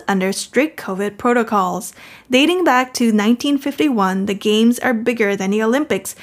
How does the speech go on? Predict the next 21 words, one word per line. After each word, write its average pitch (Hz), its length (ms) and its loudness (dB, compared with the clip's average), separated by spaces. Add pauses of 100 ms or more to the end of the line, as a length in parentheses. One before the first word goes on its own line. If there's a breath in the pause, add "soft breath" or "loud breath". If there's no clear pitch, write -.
(200 loud breath)
when 254 120 4
it 254 100 2
comes 349 360 -2
to 359 120 2
the 339 120 2
number 277 340 0
of 208 240 -4
athletes 208 560 -2
and 214 180 0
sports, - 480 -2 (280 loud breath)
and 190 200 0
this 226 240 2
year's 254 280 0
competition 233 840 0
is 202 220 -2
billed 240 400 2
as 190 320 -2
the 190 160 -4
biggest 208 600 -2
in 220 140 2
history. 214 800 -4